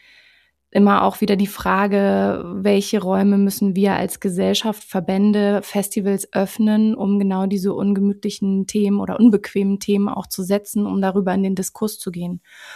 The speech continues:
Und wenn wir auf einmal anfangen, wenn wir jetzt so eine Situation haben wie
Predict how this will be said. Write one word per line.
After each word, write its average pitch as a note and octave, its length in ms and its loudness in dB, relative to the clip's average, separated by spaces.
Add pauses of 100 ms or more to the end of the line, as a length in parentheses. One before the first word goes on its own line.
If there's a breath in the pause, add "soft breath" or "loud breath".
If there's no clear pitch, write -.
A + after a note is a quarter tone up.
(260 loud breath)
Und F#3 340 0
wenn G3 400 2
wir G3 260 0
auf - 140 -4
einmal F#3+ 320 -4
anfangen, G3+ 1400 -4 (140)
wenn F#3+ 140 -10
wir F#3 80 -8
jetzt - 120 -16
so - 80 -18
eine F#3+ 80 -4
Situation F3+ 640 -8
haben F3 420 -6
wie F3 240 -8